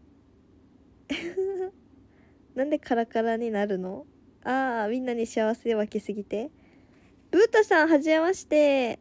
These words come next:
はじめましてじゃなかった。<laughs> 全然はじめましてじゃなかった。ちょうど今ね、ブータンの話してたの。ブータンの話。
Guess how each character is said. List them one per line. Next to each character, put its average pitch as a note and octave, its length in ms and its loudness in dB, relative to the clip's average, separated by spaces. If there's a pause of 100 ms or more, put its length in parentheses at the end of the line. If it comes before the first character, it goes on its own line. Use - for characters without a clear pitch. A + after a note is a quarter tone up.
は C4+ 160 0
じ C#4 80 4
め G#4+ 80 10
ま G4 140 10
し A#4 80 -2
て F#4 120 4
じ C#4 80 2
ゃ - 20 2
な A#3+ 120 -2
か C4 80 0
っ C4+ 40 -4
た。 A3 300 -4 (440)
<laughs> A#4+ 440 -4
全 C4 140 -6
然 D#4+ 80 0
は D4+ 120 2
じ C4 60 -6
め D4 140 0
ま E4 80 -2
し - 20 -4
て C4 160 -4
じ A#3+ 80 -4
ゃ G#3+ 40 -6
な A3+ 100 -6
か A3+ 80 -6
っ A#3 40 -4
た。 A3 160 -6
ち - 140 -4
ょ F4 60 2
う - 20 0
ど C#4 60 2
今 A#3 200 -2
ね、 G#3 140 -4
ブ C#4 380 0
ー D4 40 -2
タ C#4+ 200 -2
ン C4+ 100 -6
の G#3+ 80 -4
話 G#3+ 320 -6
し - 80 -16
て - 100 -20
た F3+ 140 -8
の。 - 140 -12 (800)
ブ A3 140 -2
ー A3+ 40 -4
タ G3 160 -4
ン F3 60 -6
の F3 80 -6
話。 F#3 440 -10